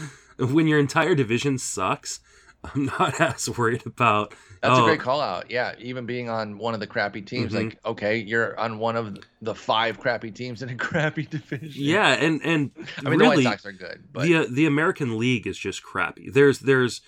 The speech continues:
Speaker 1: like,
Speaker 2: That's fair.
Speaker 1: a handful of good teams, and then everybody else sucks. So he's gonna get wins against the Orioles and against the Rangers and the Mariners and, and then his division. Uh,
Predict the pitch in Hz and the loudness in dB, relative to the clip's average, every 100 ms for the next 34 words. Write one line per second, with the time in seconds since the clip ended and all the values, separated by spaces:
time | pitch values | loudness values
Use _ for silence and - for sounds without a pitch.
0 | _ _ - 123 110 - - 78 - 120 | _ _ -4 0 0 -4 -12 -14 -2 -2
1 | - 143 156 160 - 151 135 101 131 - | 0 0 0 0 0 4 4 4 0 0
2 | - 127 113 110 107 107 117 117 113 110 | -2 -2 -2 -2 -4 -4 -4 -4 -2 -2
3 | 104 92 - - - - - 131 151 160 | -2 -4 -6 -10 -12 -10 -4 -4 -2 -2
4 | 165 131 135 107 110 113 104 101 104 95 | -2 0 0 0 -2 -2 -2 -4 -4 -4
5 | - 110 98 95 98 101 98 98 95 98 | -10 -6 -4 0 0 0 0 -2 -4 -8
6 | 90 95 95 - - - 95 92 92 85 | -6 -8 -8 -12 -12 -8 -4 -4 -6 -6
7 | 95 95 95 92 87 90 90 87 87 87 | -4 -4 -4 -8 -6 -6 -6 -6 -8 -8
8 | 90 - - - - 101 95 90 98 87 | -12 -14 -20 -20 -8 -6 -4 -4 -6 -8
9 | 85 95 87 90 82 - - _ - - | -6 -6 -6 -8 -10 -16 -20 _ -10 -2
10 | 107 104 | 0 0